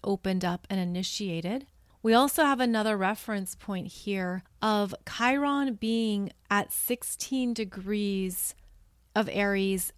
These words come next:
back in the middle of two thousand twenty-two. Chiron reached this degree point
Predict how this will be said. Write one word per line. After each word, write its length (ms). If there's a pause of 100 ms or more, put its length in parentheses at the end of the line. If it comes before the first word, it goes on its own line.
(120)
back 560 (120)
in 180
the 100
middle 640 (380)
of 220
two 260
thousand 540
twenty-two. 920 (340)
Chiron 440
reached 560 (460)
this 200
degree 380
point 520